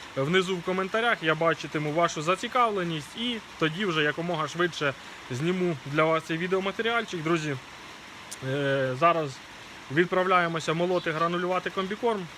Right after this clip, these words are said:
Вам бажаю, е, мирного неба над головою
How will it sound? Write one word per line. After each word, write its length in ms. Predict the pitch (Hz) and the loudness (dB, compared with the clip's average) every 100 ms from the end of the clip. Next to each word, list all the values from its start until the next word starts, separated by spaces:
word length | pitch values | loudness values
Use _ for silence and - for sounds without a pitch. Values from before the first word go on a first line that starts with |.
| 131 | 0
Вам 200 | 170 160 | 0 2
бажаю, 520 | 156 151 156 147 143 - - - - - - - - | 0 4 2 2 0 -8 -16 -16 -16 -16 -16 -10 0
е, 200 | 139 143 | 2 2
мирного 640 | 170 208 208 190 180 170 135 - 160 | 4 4 4 0 0 -2 -4 -8 -4
неба 320 | 143 190 180 170 | 2 2 4 2
над 160 | 170 | 0
головою 680 | 165 185 202 226 220 185 | 0 0 0 0 0 0